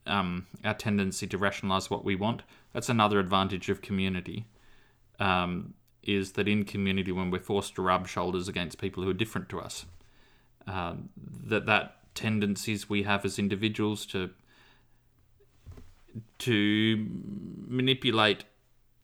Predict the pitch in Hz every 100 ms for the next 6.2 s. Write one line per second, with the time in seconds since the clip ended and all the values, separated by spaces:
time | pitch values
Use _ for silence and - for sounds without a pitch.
0 | _ _ _ - 104 95 101 - 127 -
1 | 117 101 107 107 - 117 110 - 117 -
2 | 127 104 101 104 104 127 127 - - -
3 | _ _ - 113 117 123 - 139 127 120
4 | 123 147 139 87 - - _ _ _ _
5 | - 110 - 104 92 104 101 95 - 90
6 | 101 120